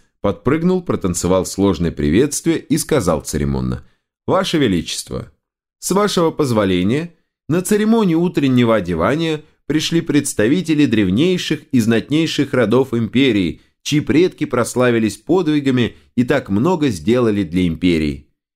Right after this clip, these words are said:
Я зыркнул на герцогиню. Нифига себе мелкая уступка. А герцогиня уже с покровительственной улыбкой приняла протянутую руку женщины в фиолетовом и легко поднялась с постели,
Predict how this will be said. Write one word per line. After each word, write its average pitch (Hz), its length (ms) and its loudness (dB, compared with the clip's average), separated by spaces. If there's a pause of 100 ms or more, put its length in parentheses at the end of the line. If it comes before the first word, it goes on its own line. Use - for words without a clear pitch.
(160)
Я 107 320 0
зыркнул 127 480 0
на 117 100 2
герцогиню. 82 760 -4 (240)
Нифига 82 460 0
себе 98 260 0
мелкая 101 360 0
уступка. 90 540 -4 (340)
А 95 80 -4
герцогиня 107 640 0
уже 107 200 2
с - 60 -10
покровительственной 104 960 0
улыбкой 120 460 0
приняла 104 420 2
протянутую 104 640 -2
руку 101 240 -2
женщины 104 600 0 (260)
в - 40 -20
фиолетовом 107 600 2
и 101 160 -6
легко 92 400 2
поднялась 101 500 2
с - 40 -10
постели, 90 600 -2